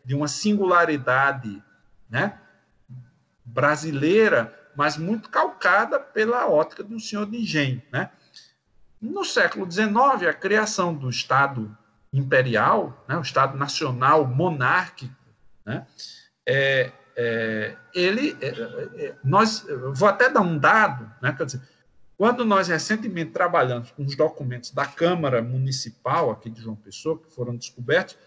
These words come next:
um dos documentos mais singulares é um que vem da Corte do Rio de Janeiro,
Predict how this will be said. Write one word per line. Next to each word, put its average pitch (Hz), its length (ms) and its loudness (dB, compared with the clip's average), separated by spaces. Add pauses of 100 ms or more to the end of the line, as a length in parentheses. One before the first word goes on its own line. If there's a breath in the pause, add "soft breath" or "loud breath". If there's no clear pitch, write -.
(240 soft breath)
um 311 200 -8
dos 254 160 -2
documentos 180 500 0
mais 220 240 -2
singulares 165 920 0 (880 soft breath)
é 151 120 6
um 160 160 2
que 226 180 -2
vem 175 320 -2
da - 140 -2
Corte 185 480 0
do 117 120 -8
Rio 127 160 -2
de 131 100 -4
Janeiro, 175 580 -2